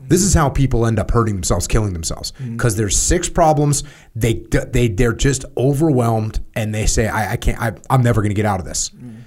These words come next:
Speaker 1: Same thing on the battlefield. You got all these problems going on. No one, leader doesn't know what to do. They freeze. They don't do anything. They think, "Oh, I'm, I'm overwhelmed." So when you have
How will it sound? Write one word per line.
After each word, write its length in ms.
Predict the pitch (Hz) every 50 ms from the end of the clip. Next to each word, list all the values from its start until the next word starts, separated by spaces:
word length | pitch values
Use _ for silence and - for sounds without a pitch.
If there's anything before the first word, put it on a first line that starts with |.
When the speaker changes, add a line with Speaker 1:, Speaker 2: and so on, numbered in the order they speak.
| - _ _ _ -
Speaker 1:
Same 220 | - - 135 139
thing 140 | 135 190 190
on 80 | 190
the 60 | 202 170
battlefield. 460 | 175 196 226 214 - - 98 87 92
You 60 | 127
got 120 | 170 180
all 40 | 175
these 140 | 160 151 160
problems 280 | - 165 175 220 202 151
going 200 | 165 156 147 147
on. 380 | 147 156 156 156 - - - -
No 160 | 123 135 147
one, 240 | 165 160 - - - - - - - - _ - -
leader 300 | - 120 127 156 180 185
doesn't 180 | 160 175 175 175
know 80 | 180 175
what 140 | 165 151
to 80 | - -
do. 200 | 208 226 202 151
They 120 | 131 131
freeze. 380 | 135 - - 180 214 220 151 -
They 80 | - 127
don't 160 | 135 147 139
do 140 | 135 208 226
anything. 380 | 226 190 - - 90 - - - - - - - 101
They 120 | 117 131
think, 220 | 139 - 175 165 156
"Oh, 160 | 147 160 160
I'm, 200 | 143 131 127 113
I'm 140 | - 143 143
overwhelmed." 600 | 143 151 127 147 143 139 170 175 117 82 - - - - - - _ _ - _ _ _ _ _ _ _ _ _ _ _ _ -
So 400 | - - - 135 113 98 - - - - - -
when 160 | 107 95 95
you 100 | 101 104
have 460 | 90 - 117 120 120 123 123 107 113